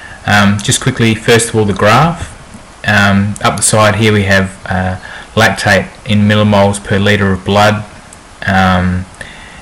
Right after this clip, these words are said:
and across the bottom we have the speed of the athlete running, and the blue line shows the increase of lactate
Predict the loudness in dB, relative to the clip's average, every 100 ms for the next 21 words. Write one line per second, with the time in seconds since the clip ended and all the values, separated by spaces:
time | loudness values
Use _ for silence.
0 | -4 0 2 0 -2 -2 0 2 2 2
1 | 0 0 0 -2 -6 -4 -4 0 2 2
2 | 0 0 0 0 -2 -2 0 0 2 0
3 | -4 -6 -4 -2 0 -2 -2 0 2 2
4 | 2 2 2 0 -2 -2 0 0 -2 -4
5 | 0 0 0 -4 -4 -4 -2 -2 -2 -2
6 | -2